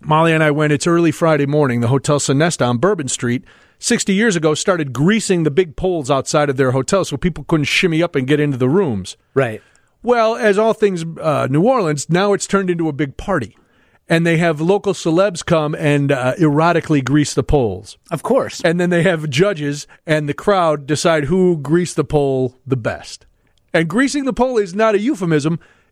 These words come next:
Speaker 1: in this case, 'cause they are actually <laughs> taking Vaseline and slathering up the poles. So that was fun.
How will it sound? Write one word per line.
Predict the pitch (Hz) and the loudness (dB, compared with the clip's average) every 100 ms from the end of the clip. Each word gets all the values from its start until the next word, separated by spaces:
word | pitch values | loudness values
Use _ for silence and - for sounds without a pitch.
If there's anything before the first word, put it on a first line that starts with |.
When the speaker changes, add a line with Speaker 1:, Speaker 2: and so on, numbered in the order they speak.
| _ 208 | _ 0
Speaker 1:
in | 202 | 0
this | 202 220 | -2 -6
case, | - 285 226 | -2 -2 -2
'cause | - 202 | -2 -2
they | 208 | -2
are | 233 | -4
actually | 233 - - | -4 -4 -6
<laughs> | - | -2
taking | 262 226 185 | -4 -2 -2
Vaseline | 226 202 185 185 185 | -4 -2 -4 -4 -4
and | 190 170 - - - | -4 -4 -6 -14 -6
slathering | - - 247 226 254 247 202 143 147 240 | -2 -2 -2 0 0 2 0 -2 -4 -6
up | 240 | -4
the | - | -6
poles. | - 151 - 160 _ - - _ - - - - - - - - - | 0 -2 -2 -14 _ -20 -20 _ -14 -14 -14 -18 -20 -12 -12 -12 -14
So | - 294 | -2 0
that | 262 277 | 2 0
was | 254 - | -2 -4
fun. | 156 147 139 156 | 0 0 0 -4